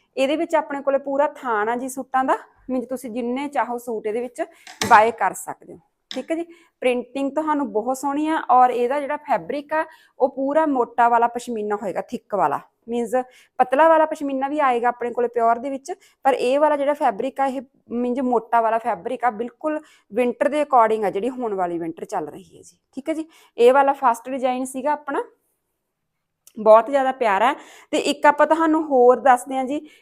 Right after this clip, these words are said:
ਇਹਨਾਂ ਸੂਟਾਂ ਦੇ ਨਾਲ ਜਿਹੜੇ ਵਿੰਟਰ ਵਾਲੇ ਸੂਟ ਹੁੰਦੇ ਨੇ ਆਪਣੇ ਕੋਲੇ ਇਸ ਤਰ੍ਹਾਂ ਨਾ ਪਸ਼ਮੀਨੇ ਦੇ ਦੁਪੱਟੇ ਵੀ ਅਵੇਲੇਬਲ ਨੇ। ਆਪਾਂ ਤੁਹਾਨੂੰ ਕਲੋਜ਼ ਕਰਕੇ ਦਿਖਾਉਂਦੇ ਹਾਂ। ਇੱਕ ਹੁੰਦੇ ਨੇ ਰਫਲੀ ਵਾਲੇ, ਆਪਣੇ ਕੋਲੇ ਬੈਟਸਨ ਕੁਆਲਿਟੀ ਦੇ ਜਿਹੜੇ ਇਹ ਫੈਬਰਿਕ ਹੈਗਾ, ਅਹ, ਪਸ਼ਮੀਨੇ ਦਾ ਹੈਗਾ,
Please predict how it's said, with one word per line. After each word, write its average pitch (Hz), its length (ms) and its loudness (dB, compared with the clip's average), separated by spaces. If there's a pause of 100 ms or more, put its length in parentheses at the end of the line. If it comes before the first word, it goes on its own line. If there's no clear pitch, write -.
(120)
ਇਹਨਾਂ 277 320 0
ਸੂਟਾਂ 277 340 2
ਦੇ 285 120 4
ਨਾਲ 233 280 6
ਜਿਹੜੇ 240 180 2
ਵਿੰਟਰ 254 320 -4
ਵਾਲੇ 294 200 0
ਸੂਟ 277 260 -10
ਹੁੰਦੇ 233 280 -10
ਨੇ 269 100 -10
ਆਪਣੇ 254 340 -4
ਕੋਲੇ 262 300 -2
ਇਸ 240 80 -2
ਤਰ੍ਹਾਂ 254 220 -8
ਨਾ 370 100 -2 (360)
ਪਸ਼ਮੀਨੇ 262 580 2
ਦੇ 285 120 2
ਦੁਪੱਟੇ 247 480 -2
ਵੀ 269 180 -2
ਅਵੇਲੇਬਲ 202 520 -2
ਨੇ। 160 120 -8 (960)
ਆਪਾਂ - 180 -2
ਤੁਹਾਨੂੰ 277 280 -4
ਕਲੋਜ਼ 226 280 2
ਕਰਕੇ 240 220 -2
ਦਿਖਾਉਂਦੇ 240 440 -4
ਹਾਂ। 285 100 -2 (360)
ਇੱਕ 262 220 -8
ਹੁੰਦੇ 294 200 -2
ਨੇ 311 100 2
ਰਫਲੀ 262 420 0
ਵਾਲੇ, 247 200 2
ਆਪਣੇ 247 260 -2
ਕੋਲੇ 277 160 0
ਬੈਟਸਨ 226 540 -2
ਕੁਆਲਿਟੀ 247 560 0
ਦੇ 247 100 0
ਜਿਹੜੇ 240 220 0
ਇਹ 285 160 -6
ਫੈਬਰਿਕ 254 520 -6
ਹੈਗਾ, 214 260 -2
ਅਹ, - 580 0
ਪਸ਼ਮੀਨੇ 226 540 -2
ਦਾ 214 80 -2
ਹੈਗਾ, 240 260 -2